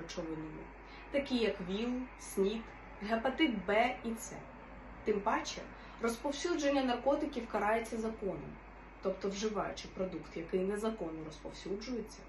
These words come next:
ви підсвідомо також порушуєте закон та є співучасником злочину. Мені здається, що цієї інформації більш ніж достатньо для того,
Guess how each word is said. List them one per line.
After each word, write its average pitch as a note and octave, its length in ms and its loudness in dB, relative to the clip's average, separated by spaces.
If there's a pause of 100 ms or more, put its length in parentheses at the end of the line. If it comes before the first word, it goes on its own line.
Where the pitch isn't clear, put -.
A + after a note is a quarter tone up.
(460)
ви C#4+ 120 4
підсвідомо C4 760 4
також F#3+ 480 0
порушуєте E3 640 -6
закон F#3 460 -2 (320)
та E4+ 80 4
є G3+ 260 4
співучасником F3+ 960 -2
злочину. E3 460 -6 (880)
Мені C4 260 4
здається, C#4 460 6
що B3+ 180 -2
цієї B3+ 380 0
інформації B3+ 760 2 (120)
більш B3 340 0
ніж A3 260 -2
достатньо A3 580 0 (140)
для F#3 80 4
того, G3 380 2